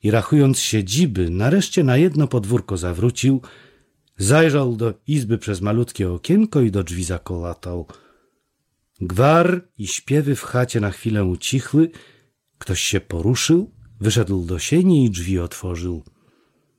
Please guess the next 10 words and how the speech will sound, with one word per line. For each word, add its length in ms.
"Sława 560
Bogu!" 540
pozdrowił 520
Szymon. 500
"Na 320
wieki!" 580
odparł 440
chłop 440
tonem 360
szacunku 680